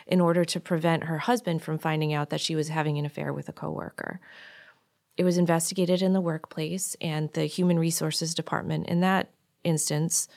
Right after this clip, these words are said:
found out what was happening. It decided, you know, this, this is not something that warrants discipline,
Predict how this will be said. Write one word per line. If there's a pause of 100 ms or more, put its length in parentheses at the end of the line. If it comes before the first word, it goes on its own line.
found
out
what
was
happening.
It
decided, (120)
you
know,
this,
this
is (120)
not
something
that
warrants
discipline,